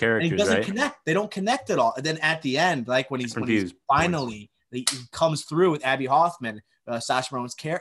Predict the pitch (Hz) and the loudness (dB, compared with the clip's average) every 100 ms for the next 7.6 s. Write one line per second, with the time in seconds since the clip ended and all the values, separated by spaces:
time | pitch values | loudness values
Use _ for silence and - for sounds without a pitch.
0 | 143 - 170 185 127 - - 135 120 110 | -6 -2 0 0 -4 -12 -10 -6 -6 -2
1 | 147 165 151 113 107 _ _ - 120 165 | 0 0 -2 -8 -10 _ _ -10 -8 0
2 | 156 123 131 151 160 123 107 110 113 110 | 0 0 0 -2 -2 -6 -8 -6 -8 -8
3 | - 143 117 - 127 139 139 117 117 120 | -6 -4 -4 -6 -2 -2 -2 -6 -4 0
4 | 127 127 - 127 120 143 131 110 _ - | 0 -2 -4 -4 0 2 2 -2 _ -20
5 | - 160 202 190 185 165 135 160 160 - | -2 0 2 4 4 4 2 2 -2 2
6 | 175 185 180 175 - 156 160 180 139 113 | 4 4 4 0 2 0 2 2 2 -2
7 | - 139 196 262 135 - | -8 -8 2 4 2 0